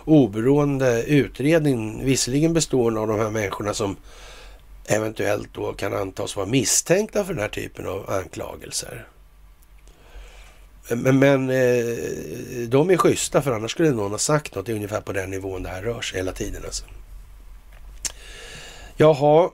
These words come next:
och, eh, som sagt, presentera bevis för, ja, jag vet inte. Det är klart att det kan man ju göra då.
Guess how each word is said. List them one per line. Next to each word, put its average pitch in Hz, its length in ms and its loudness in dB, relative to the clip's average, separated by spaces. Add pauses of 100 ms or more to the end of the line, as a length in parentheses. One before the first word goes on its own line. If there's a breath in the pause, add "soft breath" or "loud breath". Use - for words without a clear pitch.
(120)
och, 156 460 -2
eh, 139 400 2
som 147 180 -6
sagt, 135 320 0
presentera 147 640 2
bevis 127 480 0
för, 139 280 6
ja, 113 180 2
jag 110 100 -2
vet 110 280 -10
inte. 113 260 -14
Det 110 200 -4
är 104 40 -6
klart 107 300 -6
att 107 100 -8
det 104 300 -10
kan 110 180 -2
man 101 160 0
ju 101 100 2
göra 98 400 0
då. 87 200 -10